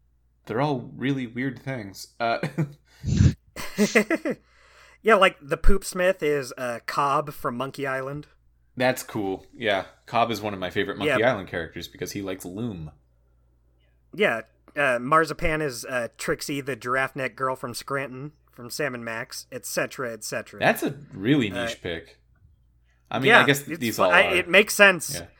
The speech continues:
Speaker 2: It makes sense for her character design.
Speaker 1: Um, yeah, who, who's Strong Mad? I'm looking at him. It, it looks like, uh,
Speaker 2: Strong Mad is Glottis from Grim Fandango.
Speaker 1: Oh, cool.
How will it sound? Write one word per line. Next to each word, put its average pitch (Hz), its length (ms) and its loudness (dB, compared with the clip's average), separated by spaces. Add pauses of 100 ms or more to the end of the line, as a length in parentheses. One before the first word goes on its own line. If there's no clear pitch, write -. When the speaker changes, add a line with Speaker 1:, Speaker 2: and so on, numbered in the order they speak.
(160)
Speaker 2:
It 160 100 0
makes 185 220 2
sense 185 280 0
for 151 160 -2
her 139 160 -2
character 156 380 -6
design. 107 420 -14 (640)
Speaker 1:
Um, 104 420 -4 (200)
yeah, 131 200 4
who, 143 160 -4
who's 254 360 -4
Strong 151 400 0
Mad? 85 180 -2
I'm 101 100 -4
looking 127 260 -6
at 113 100 -8
him. 107 460 -8
It, 98 180 -12
it 120 120 -2
looks 156 260 -2
like, 170 380 0 (840)
uh, 104 260 0
Speaker 2:
Strong 220 400 4
Mad 262 260 2
is 151 640 -4
Glottis 156 540 2
from 143 180 -6
Grim 147 240 -2
Fandango. 135 500 -6
Speaker 1:
Oh, 117 540 -8
cool. 110 480 -2